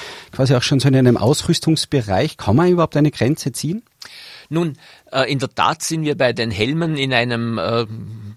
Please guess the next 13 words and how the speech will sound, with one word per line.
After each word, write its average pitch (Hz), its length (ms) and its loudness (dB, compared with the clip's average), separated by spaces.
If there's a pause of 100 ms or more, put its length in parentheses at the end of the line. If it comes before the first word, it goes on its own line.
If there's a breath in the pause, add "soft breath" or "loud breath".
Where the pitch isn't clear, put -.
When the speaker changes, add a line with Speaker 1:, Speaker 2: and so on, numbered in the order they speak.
(340)
Speaker 2:
da 127 80 -2
begeben 123 420 -2
wir 123 100 0
uns 120 180 -4
schon 123 200 -6
ziemlich 131 560 -4 (240 loud breath)
in 131 120 -4
die 120 100 -4
Nähe 117 360 -2
zum 113 300 -6
Kriegsmaterial. 131 1000 -2
Allerdings, 160 600 -6 (560 loud breath)
äh, 123 300 2